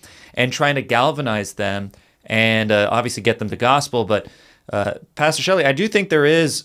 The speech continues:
<clears throat> a very large audience out there for us to reach, even with all the censorship.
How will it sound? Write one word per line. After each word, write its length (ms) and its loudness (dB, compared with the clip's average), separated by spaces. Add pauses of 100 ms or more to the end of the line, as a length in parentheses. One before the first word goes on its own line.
(160)
<clears throat> 300 -8
a 80 2
very 320 2
large 280 4
audience 400 2
out 140 -2
there 140 -4
for 260 -4
us 140 -4
to 100 -10
reach, 400 -8
even 400 0
with 240 4
all 140 4
the 100 -4
censorship. 640 -8